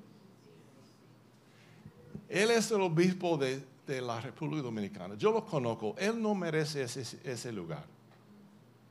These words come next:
Pero Dios se lo dio. Él no viene de la,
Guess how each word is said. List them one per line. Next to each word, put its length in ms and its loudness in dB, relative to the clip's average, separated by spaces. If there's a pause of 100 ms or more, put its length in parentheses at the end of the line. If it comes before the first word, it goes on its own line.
(560)
Pero 180 -4
Dios 200 -2
se 120 -6
lo 120 -6
dio. 160 -8 (2750)
Él 200 0
no 100 6
viene 320 2
de 160 -4
la, 340 -4